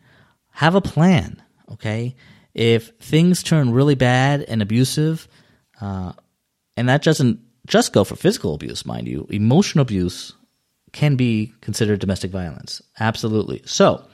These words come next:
where are you gonna go, though? Like, have a plan. Are you gonna go to a friend's house, a family member's house, a hotel? Which hotel? You know, how much does that hotel cost? Make sure you have enough money for a couple nights stay.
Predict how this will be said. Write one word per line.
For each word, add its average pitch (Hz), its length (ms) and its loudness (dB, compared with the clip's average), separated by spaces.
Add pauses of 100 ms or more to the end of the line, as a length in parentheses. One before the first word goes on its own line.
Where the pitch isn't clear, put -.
(720)
where 147 160 4
are 233 40 6
you 269 80 4
gonna 254 140 4
go, 262 200 6
though? 85 180 2
Like, 104 200 -6
have 220 220 0
a 233 60 -2
plan. 170 400 0
Are 87 40 -6
you 92 60 -4
gonna 95 120 -2
go 104 100 0
to 92 80 0
a 85 60 -4
friend's 165 340 2
house, 87 360 -2
a 147 40 -10
family 175 320 2
member's 101 280 0
house, 92 280 -6
a 82 80 -8
hotel? 113 720 -2 (420)
Which - 220 2
hotel? 101 600 0 (400)
You 113 140 -4
know, 113 380 -2 (140)
how 123 220 -2
much 131 140 0
does 131 100 -2
that 135 120 2
hotel 160 300 2
cost? - 440 0
Make 127 120 -4
sure 117 120 -4
you 117 100 0
have 120 100 -2
enough 127 200 -4
money 170 220 2
for - 120 -4
a - 60 -2
couple 113 220 -2
nights 113 220 -2
stay. 120 440 -6